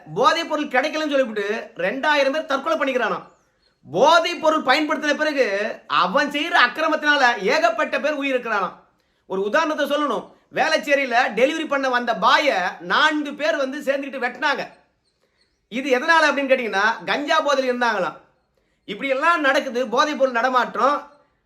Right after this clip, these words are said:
ஆழா, நம்ம ஆளுநரை மட்டும் இவங்க குறை சொல்லிட்டு இருக்காங்க. சட்டப்பேரவையில உட்காந்துக்கிட்டு இந்த அரசாங்கத்தை பாராட்டணுமா? ஆளுநருக்கு மனசாட்சி இருக்காது.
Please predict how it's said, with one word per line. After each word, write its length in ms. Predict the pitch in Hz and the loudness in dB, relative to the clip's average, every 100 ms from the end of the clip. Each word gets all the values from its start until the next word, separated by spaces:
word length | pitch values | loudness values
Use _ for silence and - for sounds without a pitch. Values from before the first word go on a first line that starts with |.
| _ | _
ஆழா, 720 | - 214 240 254 240 175 - _ _ _ _ | -2 0 2 4 4 2 -10 _ _ _ _
நம்ம 240 | 190 220 | -6 -2
ஆளுநரை 400 | 214 254 294 262 | 2 2 2 0
மட்டும் 720 | 247 254 190 277 196 214 233 - _ _ | 0 -2 0 -2 0 -2 -4 -6 _ _
இவங்க 240 | 180 254 | -4 -4
குறை 180 | 214 269 | -2 -2
சொல்லிட்டு 260 | 285 269 220 | -2 -6 -6
இருக்காங்க. 340 | 214 190 151 - _ _ _ _ _ _ _ _ _ _ | -6 -6 -8 -14 _ _ _ _ _ _ _ _ _ _
சட்டப்பேரவையில 440 | 240 254 311 294 269 | -4 -2 0 0 2
உட்காந்துக்கிட்டு 600 | 247 285 277 214 202 262 | 0 0 -4 -4 -4 -4
இந்த 220 | 226 240 | -4 -2
அரசாங்கத்தை 560 | 226 269 302 262 196 233 | 0 0 0 -2 -2 -4
பாராட்டணுமா? 720 | 240 262 277 247 208 247 202 - _ _ _ _ _ _ _ - | 0 2 2 -2 0 0 0 -6 _ _ _ _ _ _ _ -2
ஆளுநருக்கு 320 | 233 311 294 | 0 0 -2
மனசாட்சி 400 | 240 262 262 269 | -2 -4 -2 -4
இருக்காது. 600 | 269 254 269 285 285 - | -4 -4 -4 -4 -6 -8